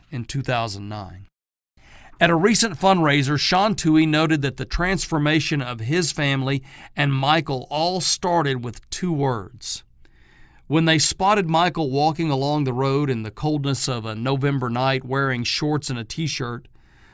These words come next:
Leigh Anne Tuohy uttered two words that changed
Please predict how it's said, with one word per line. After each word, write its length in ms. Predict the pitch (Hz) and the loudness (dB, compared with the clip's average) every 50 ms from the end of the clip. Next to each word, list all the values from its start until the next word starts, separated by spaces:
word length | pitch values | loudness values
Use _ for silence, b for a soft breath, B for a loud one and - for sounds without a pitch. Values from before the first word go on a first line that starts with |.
| b b | b b
Leigh 220 | - 156 196 220 214 | 0 2 2 4 4
Anne 180 | 185 165 156 | 2 2 2
Tuohy 380 | 147 - 180 175 170 160 147 143 - | 2 2 2 4 6 6 6 4 2
uttered 360 | 170 160 143 143 139 123 - | 0 0 0 0 -2 -2 -2
two 200 | - - 196 208 | -2 0 0 2
words 640 | 190 165 165 156 139 127 123 123 131 120 - - - - - - | 2 2 2 2 2 0 -2 -4 -4 -6 -6 -8 -10 -10 -12 -10
that 200 | 127 120 - - | -8 -8 -8 -8
changed 640 | - - 147 147 143 143 147 147 143 - - - | -6 -4 -2 -2 0 0 0 0 -2 -4 -8 -12